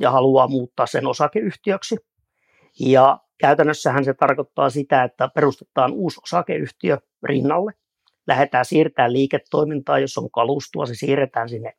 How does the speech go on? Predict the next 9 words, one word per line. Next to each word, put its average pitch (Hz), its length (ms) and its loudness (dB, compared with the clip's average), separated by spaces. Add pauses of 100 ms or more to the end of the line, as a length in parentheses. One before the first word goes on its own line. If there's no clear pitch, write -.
osakeyhtiöön. 185 840 -4 (480)
Yleensä 143 280 4 (100)
tilitoimisto 156 680 2
on 143 100 0
tässä - 320 -6
korvaamaton 123 680 0
kumppani. 147 460 -4 (720)
Elikkä 131 340 0
tota, 123 500 2